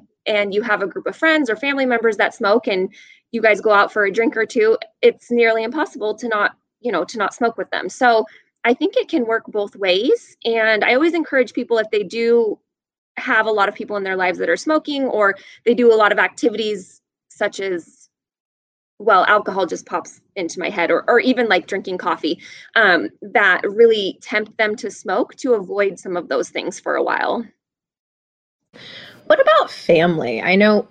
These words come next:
Speaker 2: in a lot of the work that Providence does, whether it be whole person care, palliative care, cancer, everything, there's always kind of this family component.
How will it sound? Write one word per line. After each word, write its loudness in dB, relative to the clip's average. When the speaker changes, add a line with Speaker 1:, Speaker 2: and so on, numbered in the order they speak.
Speaker 2:
in 4
a 4
lot 4
of 0
the 2
work 0
that -8
Providence -4
does, -4
whether -4
it -8
be -10
whole -4
person -4
care, 0
palliative -2
care, 0
cancer, -4
everything, 0
there's -2
always 4
kind -2
of -6
this -4
family -2
component. -8